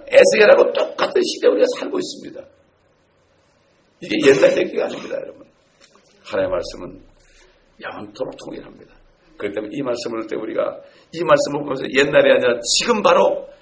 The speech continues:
큰 바벨론, 이제 환란 때 큰 바벨론이 돼가지고 창녀가 돼가지고 적그리스도 짐승에 딱 타고서 거짓 선지자라서 능력을 받아가지고요. 그 캐톨릭이 이제 앞으로 이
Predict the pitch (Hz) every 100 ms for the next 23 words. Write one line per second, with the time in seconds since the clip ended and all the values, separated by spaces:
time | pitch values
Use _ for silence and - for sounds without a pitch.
0 | _ - - 202 151 135 135 139 - -
1 | - _ _ _ - 139 135 139 123 117
2 | - - - - - - 131 131 120 110
3 | 104 98 104 104 - - - _ _ -
4 | - 180 165 156 131 117 107 117 110 -
5 | - 107 104 98 98 - - 139 127 123
6 | 117 - - - - - 156 185 202 -
7 | - - - 110 101 - - 95 92 90
8 | 90 101 - - - _ - 160 185 156
9 | 151 143 131 - - - - - - _
10 | - 208 - - - _ _ - 143 135
11 | 110 113 - - - 107 98 - - _
12 | - 98 90 -